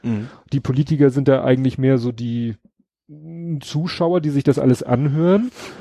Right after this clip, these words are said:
Speaker 2: die vielleicht eben Fragen
Speaker 1: Mhm.
Speaker 2: stellen.
Speaker 1: Ja.
Speaker 2: Und dann hinterher aufgrund der Aussagen dieser Leute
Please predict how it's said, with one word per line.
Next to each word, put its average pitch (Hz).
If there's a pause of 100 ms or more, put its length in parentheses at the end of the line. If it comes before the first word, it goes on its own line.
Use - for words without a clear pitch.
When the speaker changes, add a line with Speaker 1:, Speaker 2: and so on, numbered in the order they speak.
(200)
Speaker 2:
die 135
vielleicht 131
eben 117
Fragen 113
Speaker 1:
Mhm. 170
Speaker 2:
stellen. 190 (160)
Speaker 1:
Ja. - (300)
Speaker 2:
Und 160 (140)
dann 123
hinterher 165
aufgrund 135
der 135
Aussagen 143
dieser 143
Leute 156